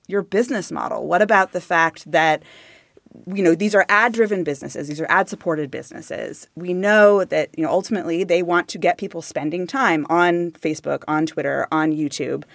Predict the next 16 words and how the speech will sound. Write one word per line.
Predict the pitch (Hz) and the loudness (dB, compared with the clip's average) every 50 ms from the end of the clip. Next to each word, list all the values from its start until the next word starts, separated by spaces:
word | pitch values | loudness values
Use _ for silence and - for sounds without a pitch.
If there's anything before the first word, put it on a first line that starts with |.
| - - - - _ - | -20 -20 -20 -20 _ 0
Uh, | - 151 127 135 139 - - | 2 4 4 4 2 2 2
and | 170 170 165 160 156 151 | 4 6 6 4 4 0
one | 143 147 165 175 196 220 220 | -2 0 2 6 6 6 6
way | 226 226 226 | 6 4 4
to | 240 220 | 4 2
do | - 226 277 269 | 0 -4 0 2
that | 214 175 170 170 - - - - - _ _ _ _ _ _ _ _ _ _ - _ | 4 6 6 4 4 0 -8 -20 -20 _ _ _ _ _ _ _ _ _ _ -12 _
is | - 185 185 - - | -2 -2 -2 -2 -4
to | 208 | 0
get, | - - 226 | 0 0 0
keep | - - 220 214 | 0 -4 -8 -6
people | - 226 220 226 220 | -4 -6 -4 -2 -2
engaged | 208 196 196 185 156 - 143 151 156 156 156 - - | -2 -2 -4 -4 -2 -2 0 0 0 0 -2 -2 -4
with | 180 170 - | -4 -4 -4
the | - 151 | -6 -6
content. | - - 240 254 226 - 147 139 - - - | -4 -2 -2 -2 -2 -4 -6 -8 -8 -10 -16